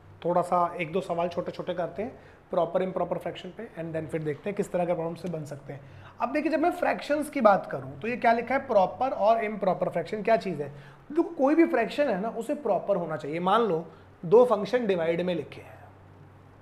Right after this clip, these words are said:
ऐसी एक फ्रैक्शन है, दो function divide में लिखे हैं fraction में,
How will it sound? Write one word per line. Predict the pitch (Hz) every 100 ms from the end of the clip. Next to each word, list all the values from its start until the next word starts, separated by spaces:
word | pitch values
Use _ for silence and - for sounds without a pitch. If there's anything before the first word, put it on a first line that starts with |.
| - - - - - - - - - - - 185
ऐसी | 160 202
एक | 190
फ्रैक्शन | - 180 - 196
है, | 190
दो | 180
function | 170 170 175 165
divide | 151 143
में | 147
लिखे | 139 139 147
हैं |
fraction | 160 139 - 131
में, | 120